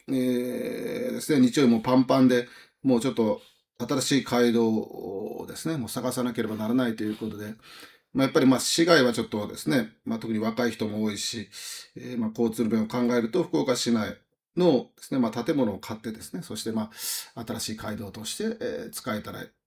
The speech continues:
いのではないかという、今ですね、本当に祈っておられる教会でありますですね。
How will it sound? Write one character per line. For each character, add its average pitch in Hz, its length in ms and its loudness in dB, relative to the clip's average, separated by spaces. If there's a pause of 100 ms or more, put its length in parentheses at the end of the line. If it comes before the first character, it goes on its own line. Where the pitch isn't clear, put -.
(320)
い 110 240 -8
の 107 120 -6
で 104 80 -8
は 101 80 -4
な 123 140 4
い 123 40 2
か 160 140 4
と - 80 -8
い 107 40 -6
う、 120 40 0
今 113 180 2
で - 80 -14
す - 140 -8
ね、 156 60 -2
本 117 100 -4
当 120 60 0
に 120 60 6
祈 135 120 8
っ 139 80 -6
て 117 80 2
お 110 80 4
ら 117 120 2
れ 104 120 -4
る 92 200 -10 (580)
教 95 220 -8
会 107 260 -8
で 107 100 -8
あ 101 60 -8
り 107 80 -8
ま 110 120 0
す - 180 -14
で - 60 -20
す - 100 -16
ね。 - 120 -12